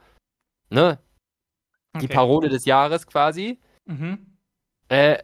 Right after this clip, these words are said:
Speaker 1: die versucht er dann immer noch irgendwie auch einzubauen in sein, also die, die kommt immer nach dem Weltgeschehen. Also es ist eigentlich wie, wie Tagesschau bei Susanne Daubner, hat das so einen klaren Ablauf. Erst kommt
Speaker 2: Mhm.
Speaker 1: diese,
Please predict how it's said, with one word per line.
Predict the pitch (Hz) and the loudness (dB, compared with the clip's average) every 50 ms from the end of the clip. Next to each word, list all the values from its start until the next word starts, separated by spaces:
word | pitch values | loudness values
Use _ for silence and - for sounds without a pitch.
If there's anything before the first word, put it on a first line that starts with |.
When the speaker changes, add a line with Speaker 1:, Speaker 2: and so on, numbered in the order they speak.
| - | -10
Speaker 1:
die | 127 120 139 160 | -14 -12 -12 -10
versucht | 156 - 185 160 156 170 151 - | -6 -6 -6 -4 -6 -6 -6 -2
er | 156 147 | -2 -2
dann | 143 143 | -2 -4
immer | - 131 143 143 | -8 -6 -6 -6
noch | 143 139 139 | -6 -6 -8
irgendwie | 143 139 135 131 | -8 -10 -8 -6
auch | - 131 131 - - | -6 -6 -6 -6 -4
einzubauen | - 147 175 170 - - - 101 107 104 104 113 117 - - - - _ - | -2 -2 -2 -2 -4 -10 -6 -2 2 2 2 2 0 -2 -8 -20 -20 _ -6
in | 143 156 175 160 | -4 -4 -4 -2
sein, | 135 147 143 139 - | -2 0 0 0 -2
also | 123 110 107 | -4 -6 -6
die, | 113 143 143 | -8 -10 -10
die | 120 139 143 135 | -10 -12 -14 -12
kommt | - - 170 180 185 - | -6 -4 -4 -4 -4 -4
immer | 165 165 156 | -2 -2 0
nach | 151 147 151 156 - | 0 2 0 0 -2
dem | - 165 151 135 | -4 -6 -2 0
Weltgeschehen. | 143 143 147 - - 113 - - 107 98 92 | 0 0 0 -2 -6 -8 -8 -8 -10 -8 -6
Also | 95 101 113 120 | -6 -8 -8 -10
es | 117 - | -12 -12
ist | 143 135 | -10 -6
eigentlich | - - 196 220 220 185 - - | -4 -2 -2 -2 -4 -6 -8 -16
wie, | - 135 190 220 220 180 147 143 143 | -12 -8 -8 -6 -8 -8 -12 -14 -14
wie | 156 160 175 208 226 208 | -10 -8 -6 -6 -6 -6
Tagesschau | - - - 160 175 185 196 190 - 180 170 | -6 -4 -2 0 0 0 -2 -4 -2 -4 -2
bei | 151 156 156 | -2 -2 -4
Susanne | 139 139 143 143 139 135 123 | -4 -4 -4 -4 -4 -4 -2
Daubner, | 127 123 143 - - 196 | 0 0 0 2 0 -2
hat | 175 160 | -2 -2
das | 147 151 - | -4 -6 -8
so | - | -8
einen | 147 139 | -8 -8
klaren | 127 - - 131 127 135 131 - | -8 -6 -2 0 2 2 0 -2
Ablauf. | - 123 - - 143 143 175 226 269 - - - | -4 -6 -6 -4 -4 -4 -2 -4 -4 -6 -10 -8
Erst | - 143 160 156 - | -6 -6 -6 -6 -6
kommt | - 165 156 143 | -10 -10 -8 -8
Speaker 2:
Mhm. | 147 | -8
Speaker 1:
diese, | 139 127 123 131 120 | -8 -4 -2 -4 -4